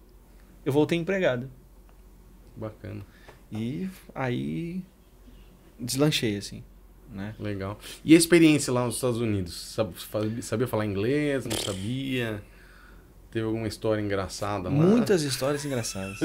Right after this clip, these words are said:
Speaker 2: <laughs>
Speaker 1: Muitas histórias. A primeira, a, a Berkeley foi depois, né? Mas a gente tinha viaja-, viajado com, com Pão de Açúcar. A gente
Speaker 2: Hum.
Speaker 1: foi a primeira orquestra de cordas a tocar dentro da Disney, do parque.
Speaker 2: Hum.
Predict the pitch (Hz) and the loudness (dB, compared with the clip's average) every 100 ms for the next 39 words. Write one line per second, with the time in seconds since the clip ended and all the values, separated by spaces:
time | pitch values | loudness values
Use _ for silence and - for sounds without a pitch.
0 | 156 165 - 190 202 123 127 156 160 139 | -4 -6 -8 -8 -4 0 0 0 -2 -4
1 | 135 120 - - - 147 - 160 170 180 | -4 -4 -6 -12 2 2 4 4 6 6
2 | 117 - - - 104 - 95 98 - - | 4 0 -14 -8 -6 -4 -4 -8 -14 -20
3 | - - - - - 107 120 160 165 170 | -20 -20 -20 -20 -6 2 6 6 4 0
4 | 170 180 110 104 123 180 - - - - | 0 0 -2 -6 -4 -8 -10 -20 -18 -8
5 | 104 107 117 131 123 120 117 110 113 110 | -6 -6 -6 -4 -2 -2 -4 -2 -2 -2
6 | 101 - 104 98 92 - 107 98 - 147 | -4 -4 -8 -6 -8 -10 -8 -8 -6 -6
7 | 156 135 - - 120 123 123 113 110 110 | -6 -12 -16 -8 -4 -2 -2 0 -2 -2
8 | 110 151 - 127 131 - 127 117 107 101 | 0 0 -2 -4 -4 -4 -2 -2 -2 -6
9 | 104 - 139 139 123 120 120 135 131 107 | -8 -2 0 0 -6 -6 -8 -8 -6 -4
10 | 131 131 120 113 101 104 92 95 87 98 | -4 -4 -2 -2 -2 -4 -6 -10 -10 -8
11 | 95 85 - - 117 117 113 | -6 -8 -12 -8 -4 -4 -4